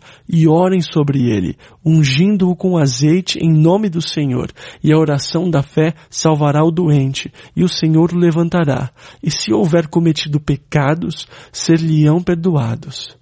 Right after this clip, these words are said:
E então ele também disse no versículo dezesseis: "Confessai as vossas culpas uns aos outros." Agora, não há nenhum lugar nas Escrituras que nos diga para confessarmos os nossos pecados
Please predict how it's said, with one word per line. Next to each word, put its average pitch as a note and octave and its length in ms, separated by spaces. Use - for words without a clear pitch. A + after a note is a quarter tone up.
E E3+ 40
então E3 240
ele F3+ 100
também F3 300
disse E3+ 340
no E3 100
versículo D#3 600
dezesseis: C#3 720
"Confessai F3 880
as D3+ 180
vossas E3 580
culpas E3 600
uns G#3+ 300
aos F#3 260
outros." - 600
Agora, C#3+ 520
não D#3+ 220
há F#3 60
nenhum G3+ 240
lugar E3+ 440
nas F3+ 160
Escrituras D#3+ 840
que F3 140
nos D#3 200
diga F3+ 380
para E3+ 220
confessarmos F3 920
os D3 80
nossos D#3+ 340
pecados E3+ 640